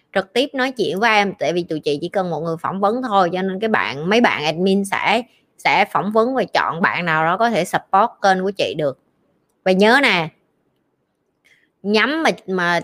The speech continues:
support được á là phải chịu trách nhiệm nghe không? Mấy bạn admin của bạn, bạn nào cũng dành thời gian quý báu của họ để phụ mấy đứa hết á. Cho nên mấy đứa cũng góp lại để phụ những cái bạn khác.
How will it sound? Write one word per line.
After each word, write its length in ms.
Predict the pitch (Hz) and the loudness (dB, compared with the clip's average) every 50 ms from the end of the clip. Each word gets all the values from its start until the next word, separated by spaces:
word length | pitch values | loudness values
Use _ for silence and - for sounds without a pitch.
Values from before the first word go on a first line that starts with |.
| - - 165 151 165 160 | -6 -10 -18 -16 -14 -6
support 500 | - 202 175 - - - 247 294 285 285 | -4 -4 -4 0 2 2 2 2 4 4
được 240 | 240 190 170 160 | 4 4 4 4
á 120 | 214 226 233 | 2 2 2
là 140 | 214 175 165 | 2 0 0
phải 140 | - 165 | -2 -4
chịu 180 | 190 - 135 143 | -4 -4 -4 -2
trách 180 | 190 233 233 - | -2 -2 -2 -2
nhiệm 180 | 214 175 120 - | -4 -4 -4 -4
nghe 180 | 175 196 196 202 | -6 -4 -2 0
không? 200 | 190 175 139 139 - _ _ _ | 0 -2 -2 -4 -10 _ _ _
Mấy 120 | - 226 233 | -6 -4 -2
bạn 240 | 240 - - - 160 | -2 -2 -2 -4 -6
admin 380 | 170 160 185 202 202 202 202 | -6 -2 -2 0 0 0 0
của 100 | 190 220 | 0 0
bạn, 280 | 226 190 101 98 165 170 | 0 0 0 -2 -2 -2
bạn 280 | 160 - 95 139 165 | -2 -2 -4 -4 -4
nào 260 | 170 165 156 151 156 - | 0 0 2 0 0 -2
cũng 300 | - 135 151 214 233 226 | -6 -6 -6 -2 0 0
dành 240 | 185 156 170 160 | 0 0 -2 -4
thời 200 | 160 170 151 165 | -4 -4 -2 0
gian 280 | 165 175 180 185 185 185 | 0 0 0 0 2 2
quý 140 | 208 233 254 | 2 2 4
báu 300 | 233 180 185 233 254 247 | 2 4 4 4 4 4
của 80 | 208 | 4
họ 220 | 202 180 139 - 170 | 2 0 -2 -2 -2
để 80 | 165 | -4
phụ 260 | 180 - - - - 156 | -4 -4 -4 -4 -4 -4
mấy 80 | 185 202 | -4 -2
đứa 180 | 202 196 214 247 | -2 0 0 -2
hết 180 | 254 254 254 | -2 -4 -4
á. 160 | 247 247 - - _ _ _ _ _ _ _ | -4 -4 -6 -8 _ _ _ _ _ _ _
Cho 100 | - 185 | -4 -2
nên 180 | 180 190 190 196 | 0 0 2 2
mấy 120 | 208 220 | 2 4
đứa 160 | 220 220 247 247 | 6 6 4 4
cũng 180 | 202 170 185 | 2 -2 0
góp 260 | 185 208 226 254 - | 2 4 4 4 4
lại 140 | 208 - - | 2 0 0
để 100 | - - | 0 -4
phụ 280 | 190 - - - - 151 147 | -4 -2 -4 -4 -4 -6 -10
những 120 | 139 160 | -8 -6
cái 80 | 208 214 | -4 -4
bạn 260 | 214 - - - 175 | -4 -4 -6 -8 -6
khác. 260 | - 196 196 226 | -2 -2 -2 -2